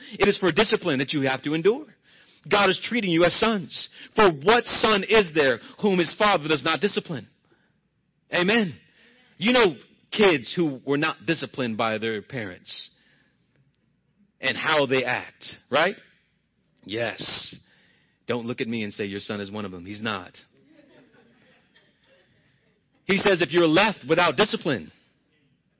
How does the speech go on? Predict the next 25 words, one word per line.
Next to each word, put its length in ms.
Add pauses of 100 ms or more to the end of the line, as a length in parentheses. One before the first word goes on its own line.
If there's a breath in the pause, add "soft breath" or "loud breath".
(840)
in 180
which 320
all 380
you 120
have 100
participated, 640 (800)
then 160
you 140
are 180
illegitimate 540
children 360
and 80
you 120
are 40
not 220
sons." 800 (2000)
You 100
know 60
how 160
hard 280
it 100
is 280
for 220
a 100 (100)
father 500